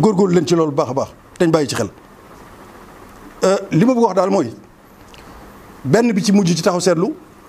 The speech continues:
mooy am na lu ñuy wax résolution Nations Unies. Xam nga nit ñi wax nañ ci Wally Seck guddi ak bëccëg ñëpp wax ci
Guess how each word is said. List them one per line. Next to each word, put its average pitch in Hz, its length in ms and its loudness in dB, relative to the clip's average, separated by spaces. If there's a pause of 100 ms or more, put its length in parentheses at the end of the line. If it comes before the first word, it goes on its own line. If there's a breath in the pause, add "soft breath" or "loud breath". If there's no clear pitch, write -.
(600)
mooy 180 260 2
am 196 100 0
na 202 80 2
lu 202 80 0
ñuy 196 80 2
wax - 240 -2 (800 loud breath)
résolution 202 600 2
Nations 190 320 0
Unies. 123 160 -2
Xam 170 160 -6
nga 208 80 0
nit 214 120 2
ñi 214 120 2
wax 180 140 0
nañ 190 120 0
ci 185 80 -4
Wally 175 220 0
Seck - 300 -6 (720)
guddi 220 220 4
ak 226 80 -2
bëccëg 180 260 0
ñëpp 196 160 0
wax 190 200 -2
ci - 40 -20